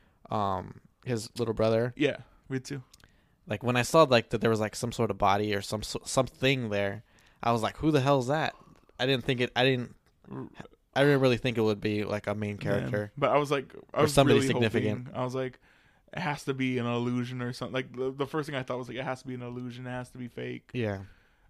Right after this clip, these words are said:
Speaker 2: But, uh, it's still Mob getting to that point,
Speaker 1: Mm-hmm.
Speaker 2: like, him feeling that emotion hit me. I was like, "Oh my goodness."
Speaker 1: Yeah.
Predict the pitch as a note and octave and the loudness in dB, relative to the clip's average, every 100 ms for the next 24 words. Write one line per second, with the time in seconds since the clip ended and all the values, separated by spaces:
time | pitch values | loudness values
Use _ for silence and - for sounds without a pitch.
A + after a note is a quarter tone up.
0 | _ B2+ B2 B2+ - D3 - - D#3 C#3+ | _ -4 -2 -2 -2 -6 -4 2 4 4
1 | C3 A2+ _ _ _ _ _ _ _ _ | 2 -2 _ _ _ _ _ _ _ _
2 | _ _ _ _ - D3 C3+ C#3+ C#3 B2+ | _ _ _ _ -8 -4 -4 -4 -6 -8
3 | C3 C3+ C3+ - C3+ C3 - - C#3 C3+ | -4 -2 -2 -6 -2 -2 -2 -8 -4 -4
4 | B2+ - _ _ _ - A#2+ A#2 A2 A#2 | -6 -10 _ _ _ -12 -10 -8 -10 -10
5 | B2+ D#3 D3 D3 C#3+ C#3 C3+ C#3 C#3 C3+ | -4 -4 -2 -4 -4 -4 -4 -4 -6 -6
6 | E3 F3 - _ _ _ _ _ - E3 | -8 -8 -12 _ _ _ _ _ 0 0
7 | - D3+ D3 B2 A#2+ _ - C3 B2+ B2+ | 0 -2 0 -2 -8 _ -10 -6 -6 -10
8 | _ _ - - - _ - C3+ B2+ B2 | _ _ -20 -20 -20 _ -6 -4 -2 -4
9 | B2 A#2+ A#2+ B2 A#2+ - - - A#2 G#2 | -4 -4 -4 -6 -8 -10 -14 -4 0 0
10 | F#2+ | -2